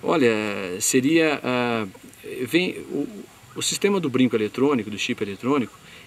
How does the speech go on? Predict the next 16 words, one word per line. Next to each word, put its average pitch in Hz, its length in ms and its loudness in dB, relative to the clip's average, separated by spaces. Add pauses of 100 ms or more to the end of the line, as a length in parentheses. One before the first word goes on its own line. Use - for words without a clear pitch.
ele 135 160 2
vem 165 120 2
ao 190 100 0
encontro 170 460 2
do 180 120 -2
que - 80 -4
o 185 60 -2
governo 139 340 4
tá 143 100 -10
fazendo, 123 420 -2
também 131 480 0 (300)
buscando 151 500 0
identificar 113 440 -4
animais, 110 520 -2 (540)
ter 135 300 6 (400)
informações 117 880 0